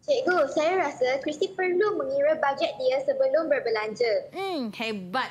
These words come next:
Speaker 2: murid cikgu. Siapa lagi nak kongsi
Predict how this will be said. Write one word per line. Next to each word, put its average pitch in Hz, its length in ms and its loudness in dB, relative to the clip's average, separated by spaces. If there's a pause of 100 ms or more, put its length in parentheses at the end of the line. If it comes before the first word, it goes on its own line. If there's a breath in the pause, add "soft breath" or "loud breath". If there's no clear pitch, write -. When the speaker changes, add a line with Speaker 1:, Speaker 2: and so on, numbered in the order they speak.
Speaker 2:
murid 196 320 -6
cikgu. 175 920 -4 (220 loud breath)
Siapa 220 300 -6
lagi 285 320 -2
nak 302 160 -4
kongsi 311 400 -6